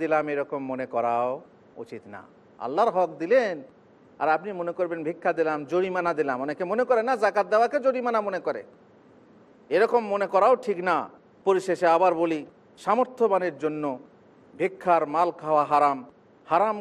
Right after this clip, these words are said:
কাউকে ভিক্ষা করতে বাধ্য করা। কখন বাধ্য করা হয়? ওই যখন আপনার পণগ্রস্ত পণ নিয়ে আপনি আপনার বিয়াইকে বাধ্য করছেন যেন বে-,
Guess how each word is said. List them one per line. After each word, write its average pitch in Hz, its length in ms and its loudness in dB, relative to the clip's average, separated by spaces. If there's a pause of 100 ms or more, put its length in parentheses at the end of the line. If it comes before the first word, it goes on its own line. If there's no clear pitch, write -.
কাউকে 170 280 0 (100)
ভিক্ষা 196 300 -8 (100)
করতে 165 300 -4
বাধ্য 151 200 0 (140)
করা। 143 220 6 (760)
কখন 143 300 -4
বাধ্য 165 160 0 (120)
করা 165 220 4
হয়? 151 200 0 (500)
ওই 147 160 0
যখন 143 200 -2 (440)
আপনার 156 300 -6
পণগ্রস্ত 175 400 -4 (120)
পণ 180 140 0 (140)
নিয়ে 170 160 -4 (440)
আপনি 156 160 -6 (100)
আপনার 156 240 -4
বিয়াইকে 170 380 0
বাধ্য 147 160 -2 (120)
করছেন 147 280 -8
যেন 135 100 -6 (100)
বে-, 135 200 -4